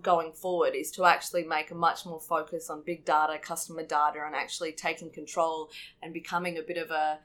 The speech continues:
you know, life helper to its customers. So it becomes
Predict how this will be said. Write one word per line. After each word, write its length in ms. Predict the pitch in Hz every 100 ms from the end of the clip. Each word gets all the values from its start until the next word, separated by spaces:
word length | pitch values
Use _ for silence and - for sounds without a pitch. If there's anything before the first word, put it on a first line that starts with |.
| _ -
you 100 | 170
know, 180 | 170 165
life 260 | 156 165 -
helper 360 | 170 160 165
to 240 | 156 160 143
its 120 | -
customers. 580 | - 165 - 139 92 -
So 320 | - 170 160
it 80 | 156
becomes 520 | 160 - 175 170